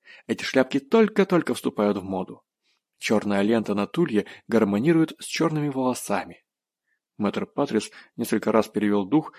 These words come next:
и промокнул лицо платком, стерев часть пудры и румян. Вместо заключительных слов он взмахнул руками в сторону Ямы и зааплодировал. Зал присоединился к нему. Люди кричали, топали ногами, как будто распевали какие-то песни.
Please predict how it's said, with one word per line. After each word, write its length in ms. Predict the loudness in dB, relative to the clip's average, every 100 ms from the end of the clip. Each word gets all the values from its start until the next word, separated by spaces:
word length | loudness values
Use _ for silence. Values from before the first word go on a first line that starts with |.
| _
и 100 | -8
промокнул 440 | -2 0 2 2
лицо 260 | 2 0 -2
платком, 540 | -2 -4 -2 -2 -2
стерев 360 | -4 -2 0 0
часть 260 | -2 -6 -2
пудры 260 | 0 0
и 120 | 0
румян. 400 | -2 -2 -2 -4 -10 _ _ _ _ _ _ _ _ _ _
Вместо 320 | -4 -2 -2
заключительных 540 | -4 -4 -4 -2 -2 -2
слов 300 | 2 2 2 -14 -8
он 100 | -4
взмахнул 360 | 0 0 0 0
руками 360 | 0 0 -2
в 40 | -2
сторону 300 | -2 -2 -2
Ямы 400 | 0 0 0 -4 -8 -4
и 100 | -2
зааплодировал. 920 | 2 0 2 2 2 0 0 -6 -12 _ _ -12
Зал 240 | -2 -2
присоединился 560 | -2 -2 -2 -2 -6 -6
к 100 | -8
нему. 320 | -6 -6 -10 _ _ _ _ _ _ _ _ _
Люди 240 | 0 0 0
кричали, 500 | -2 -4 0 0 0
топали 340 | 0 -2 -2
ногами, 500 | -2 -2 0 0 0 -4 -16
как 140 | -10 -2
будто 260 | -2 0
распевали 440 | -2 0 0 2 0
какие-то 400 | -2 -2 0 -2
песни. 600 | 0 2 2 -2 -12